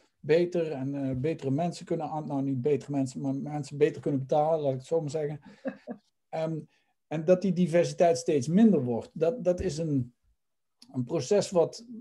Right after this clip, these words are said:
Speaker 1: wat, wat aan de onderliggende fundamenten van het systeem, eh, te wijten is. En daar moet je dan, denk ik, ook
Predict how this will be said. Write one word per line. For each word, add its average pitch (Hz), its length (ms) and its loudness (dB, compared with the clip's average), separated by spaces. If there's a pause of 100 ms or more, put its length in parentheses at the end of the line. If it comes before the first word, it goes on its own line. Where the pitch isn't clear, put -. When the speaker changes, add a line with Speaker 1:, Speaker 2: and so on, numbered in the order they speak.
(160)
Speaker 1:
wat, 151 240 -4
wat 147 340 -6 (420)
aan 156 180 -4
de - 140 -2
onderliggende 185 640 6
fundamenten 165 640 0
van 151 160 -2
het 135 140 -4
systeem, 185 600 0
eh, 127 580 -6 (360)
te 143 120 2
wijten 135 440 0
is. 143 260 -8
En 135 180 0
daar 190 220 6
moet 170 200 4
je 151 100 -2
dan, 135 320 2
denk 139 240 2
ik, 131 140 -4
ook 123 360 -4